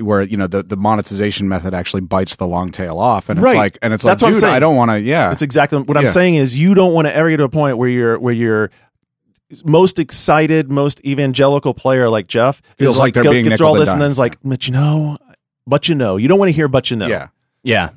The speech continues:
Speaker 2: You don't really don't wanna hear, "But you know."
Speaker 3: But I, I will say, it's a great game. I highly recommend it to everybody. Like,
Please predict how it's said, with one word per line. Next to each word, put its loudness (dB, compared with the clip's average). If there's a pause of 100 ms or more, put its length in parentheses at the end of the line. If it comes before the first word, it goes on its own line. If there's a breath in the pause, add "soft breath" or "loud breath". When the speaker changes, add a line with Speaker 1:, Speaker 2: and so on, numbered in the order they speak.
(100)
Speaker 2:
You -4
don't 4
really 2
don't -2
wanna -2
hear, -4
"But -8
you -16
know." -20 (340)
Speaker 3:
But 0
I, 0
I 0
will 0
say, 0 (800)
it's -6
a -4
great -2
game. -2
I -2
highly -2
recommend -4
it -10
to -8
everybody. -6
Like, -6